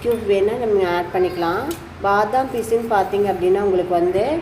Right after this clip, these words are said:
அஹ், கர்ப்பப்பைக்கு ரொம்ப நல்லது. லேடீஸ் வந்து இந்த மாதிரி ஜூஸ் போடும்போது பாதாம் பிசின் டெய்லி எடுத்துக்கங்க.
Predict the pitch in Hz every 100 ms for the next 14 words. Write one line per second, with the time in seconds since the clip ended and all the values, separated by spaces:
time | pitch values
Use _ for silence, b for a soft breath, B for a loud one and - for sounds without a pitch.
0 | - B B B - 185 180 180 175 175
1 | 175 190 190 233 220 202 226 185 190 226
2 | 247 196 180 175 208 214 190 190 226 214
3 | 190 190 226 294 240 196 202 190 180 170
4 | 202 226 214 226 226 220 196 185 185 226
5 | 208 175 185 202 190 208 196 180 180 190
6 | 170 - 170 165